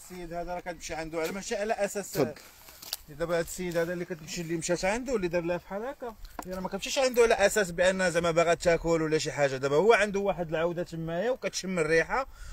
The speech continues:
Speaker 1: وهي دابا كيما تيقولوا نازله،
Speaker 2: مم.
Speaker 1: خاصها العود. وملي مشات عنده،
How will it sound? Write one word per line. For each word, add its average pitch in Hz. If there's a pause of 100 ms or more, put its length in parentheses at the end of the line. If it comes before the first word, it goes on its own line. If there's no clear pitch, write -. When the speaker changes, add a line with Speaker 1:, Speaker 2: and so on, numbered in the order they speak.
(180)
Speaker 1:
وهي 196
دابا 202
كيما 196
تيقولوا 185
نازله، 202 (540)
Speaker 2:
مم. 180 (160)
Speaker 1:
خاصها 180
العود. 170 (300)
وملي 202
مشات 208
عنده، 190